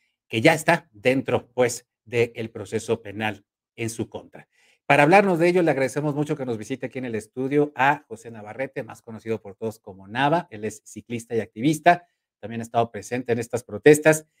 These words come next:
Y, pues, lamentablemente, como lo hablábamos un poquito fuera del aire, jo-, eh, eh, Nava, eh, estos ataques contra los ciclistas siempre han existido,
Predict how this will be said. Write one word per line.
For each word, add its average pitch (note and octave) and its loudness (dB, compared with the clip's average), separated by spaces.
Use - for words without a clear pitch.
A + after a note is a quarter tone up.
Y, D3+ 4
pues, D3 6
lamentablemente, F3+ 2
como C#3+ 0
lo B2 2
hablábamos D3+ 0
un D3 -8
poquito C#3+ 0
fuera C#3 2
del B2 2
aire, C#3 0
jo-, - -20
eh, A2 -4
eh, G#2 -14
Nava, C3+ 2
eh, A2+ -4
estos D3 -4
ataques D#3 -2
contra B2 -8
los A2+ -6
ciclistas C3+ -10
siempre D#3 -4
han D3 -6
existido, E3 -6